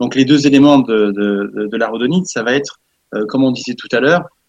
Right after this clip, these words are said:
euh, le silicium et la manganèse, d'accord ? Euh, le manganèse, pardon. Alors que, euh, la rhodonite, ça va être du zinc, ça va être du calcium,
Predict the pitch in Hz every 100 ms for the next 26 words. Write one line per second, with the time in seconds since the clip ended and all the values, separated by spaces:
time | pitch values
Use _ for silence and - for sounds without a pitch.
0 | - 110 107 120 117 127 117 - 165 165
1 | 139 123 120 123 117 104 101 - _ -
2 | - 147 180 _ _ _ _ _ 123 110
3 | 107 104 139 147 127 113 104 - 95 92
4 | _ _ _ 131 151 139 120 - 156 151
5 | 151 127 117 113 110 113 143 135 123 123
6 | 165 196 - 131 117 107 101 107 110 175
7 | 180 127 107 104 - 135 - - 165